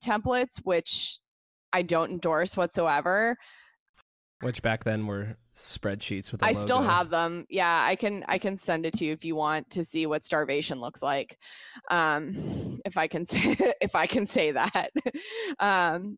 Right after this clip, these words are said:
Speaker 2: We said no holds
Speaker 1: dude, you
Speaker 2: barred,
Speaker 1: do the
Speaker 2: right?
Speaker 1: calories on that shit and it's, like, eleven hundred, twelve hundred calories, and they're th-, like, their thyroid prescription ones are just as bad. I'm like, "Okay, let's, let's, let's not do that." Um,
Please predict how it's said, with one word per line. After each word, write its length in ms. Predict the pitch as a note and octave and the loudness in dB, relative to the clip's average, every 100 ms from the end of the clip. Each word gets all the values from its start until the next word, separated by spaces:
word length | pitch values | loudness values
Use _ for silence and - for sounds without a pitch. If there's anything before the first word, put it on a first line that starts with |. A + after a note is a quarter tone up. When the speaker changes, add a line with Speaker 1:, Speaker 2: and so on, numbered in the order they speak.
| - - A#2 | -16 -12 -4
Speaker 2:
We 80 | A#2+ | 0
said 240 | C#3 C#3 | 4 4
no 160 | C3+ C3+ | 4 2
holds 180 | C3 D3 | 2 4
Speaker 1:
dude, 80 | G#3+ | 4
you 40 | |
Speaker 2:
barred, 320 | C3+ D3+ B2 | 6 4 2
Speaker 1:
do 140 | A#2 D#4 | 2 2
the 80 | - | 2
Speaker 2:
right? 60 | |
Speaker 1:
calories 400 | G#3+ F3 G3+ G#3+ | 4 4 4 2
on 140 | A3+ A3+ | 2 2
that 140 | A#3 | 0
shit 160 | - G#3+ | 0 0
and 80 | |
it's, 160 | G#3+ - | -2 0
like, 160 | F#3 - | 0 0
eleven 360 | F3+ F3+ F#3 | 0 2 2
hundred, 240 | G3 G#3 - | 0 0 0
twelve 240 | F#3 E3+ | 0 2
hundred 220 | F3 D#3+ | 0 -2
calories, 560 | F3+ D#3+ D#3+ F3 F#3+ F#3+ | 2 4 4 2 0 0
and 160 | F#3+ F#3+ | 0 2
they're 120 | G3 | 0
th-, 180 | - - - | -2 -12 -2
like, 220 | F3+ F3 | -2 0
their 120 | G3 | 0
thyroid 580 | F#3 - D#3+ E3 F3 G3 | -2 0 2 2 2 0
prescription 540 | G#3+ G#3+ - A3 A#3 A3 | 0 -2 -2 -4 -2 -2
ones 300 | G#3+ A3 - | 0 0 0
are 120 | D#3+ | 0
just 280 | D#3+ D#3 E3+ | 0 -2 -2
as 100 | D#3+ | 0
bad. 300 | D3+ D3 D#3 | 2 2 2
I'm 100 | E3+ | 0
like, 220 | E3 - | -2 0
"Okay, 280 | C4 A3 F#3+ | 0 2 2
let's, 360 | F#3+ A#3+ - G3 | 0 -2 -4 -2
let's, 460 | A3 - - - G3 | -2 -4 -12 -6 -4
let's 200 | A3 - | -2 0
not 300 | G3 - - | 0 0 -2
do 160 | D3+ | -2
that." 340 | A#2+ B2 D#3+ - - - - - - - | 0 2 0 -2 -10 -20 -20 -20 -6 0
Um, 520 | E3+ D#3 D#3 G3 | 2 2 -2 -8